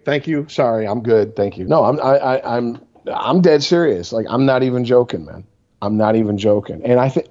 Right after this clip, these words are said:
I can, I've heard stories. I don't know. It's, it's all hearsay passed down. But apparently, like, this is how it was when the boomers basically boxed out the greatest generation slash silent generation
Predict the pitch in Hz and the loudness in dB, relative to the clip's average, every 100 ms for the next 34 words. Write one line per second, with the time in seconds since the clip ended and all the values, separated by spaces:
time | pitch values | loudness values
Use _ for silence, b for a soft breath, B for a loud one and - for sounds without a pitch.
0 | - - 131 127 113 110 151 143 - - | -6 0 0 2 0 2 0 0 -2 0
1 | 147 156 131 127 131 - 104 120 127 127 | 2 2 0 -2 -6 -6 0 0 2 2
2 | 131 117 110 110 _ _ - 98 - 113 | 2 2 -2 -8 _ _ -10 -10 -6 -2
3 | 101 113 98 127 117 - 104 95 101 - | 2 2 2 2 2 2 0 0 -4 -12
4 | _ - 104 98 - 107 95 87 92 _ | _ -2 0 0 0 2 2 -2 -8 _
5 | _ _ _ _ _ _ _ 107 104 - | _ _ _ _ _ _ _ 2 2 0
6 | 110 120 120 117 117 113 - 104 98 92 | 0 0 2 2 0 0 -4 -2 -2 -4
7 | - _ _ _ _ _ - 110 113 117 | -12 _ _ _ _ _ -2 0 0 0
8 | 120 120 123 107 123 135 117 110 110 - | 2 4 4 4 4 4 2 0 -4 -6
9 | 113 117 95 120 139 120 110 110 - - | -2 -2 2 2 4 2 0 -2 -8 -16
10 | _ _ _ - - 113 120 120 120 104 | _ _ _ -20 -2 0 0 0 0 0
11 | 95 101 117 - 117 120 107 - _ _ | 2 0 -2 0 2 4 2 -2 _ _
12 | _ _ - 85 107 113 117 110 - _ | _ _ -12 -4 0 2 2 0 -6 _
13 | - 110 113 110 110 - 110 - 101 104 | -8 -2 2 2 2 2 0 0 2 2
14 | 104 - 120 123 104 104 101 90 95 92 | 2 0 2 0 0 -2 0 -2 -2 -2
15 | 98 117 | -4 -4